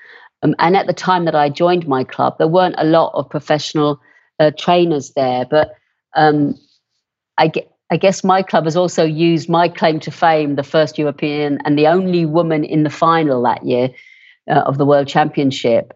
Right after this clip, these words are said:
And lots of other people have come to the club. And now we have a lot of very high caliber clubs. And in London, they actually have, um, advanced clubs, which are full of professional speakers.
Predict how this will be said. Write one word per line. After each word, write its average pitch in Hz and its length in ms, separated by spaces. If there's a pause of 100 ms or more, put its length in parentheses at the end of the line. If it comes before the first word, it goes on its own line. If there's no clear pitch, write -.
And 139 420
lots 160 240
of 151 80
other 147 120
people 143 320
have 139 100
come 143 260
to 139 120
the 131 100
club. 143 340
And 139 80
now 147 180
we 147 120
have 139 180
a 139 40
lot 147 220
of 139 180
very 160 240
high 151 280
caliber 139 360
clubs. 135 320
And 147 80
in 151 200
London, 165 520 (300)
they 156 120
actually 175 420
have, 143 640 (520)
um, 151 540 (1040)
advanced 165 600
clubs, - 500 (400)
which 160 200
are 156 60
full 214 420
of 160 140
professional 139 540
speakers. 139 680